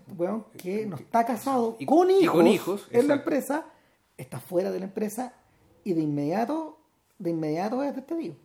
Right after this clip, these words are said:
Speaker 2: Exacto.
Speaker 1: Así es esta weá. O sea, ¡wow! Entonces, o sea, este, este weón,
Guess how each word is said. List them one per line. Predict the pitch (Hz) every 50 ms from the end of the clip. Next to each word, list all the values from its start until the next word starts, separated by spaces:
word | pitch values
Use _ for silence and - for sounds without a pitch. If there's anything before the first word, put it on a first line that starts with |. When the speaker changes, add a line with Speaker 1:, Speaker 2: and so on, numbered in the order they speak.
| _ -
Speaker 2:
Exacto. | 127 - - 175 - - - _ _ _ _ _ _ _ _ _ - _ _ _ _ _ _ -
Speaker 1:
Así | - - 233 320
es | 349
esta | 339 359 381
weá. | 359 - - - _ _ _ _ _ _ _ _ _ _ _ _ _ _ _ _ _ _ _ _ _ _
O | _
sea, | 170 165 156 143 - 131 143 - _ _ _ _ _ _ _ _ _ _ _ _ _ _ _ _ _
¡wow! | 202 185 226 - - - - 202 175 147 139 135 147
Entonces, | - 202 196 185 185 - -
o | -
sea, | - 175 165 127
este, | 120 - -
este | - - 175
weón, | 156 156 185 214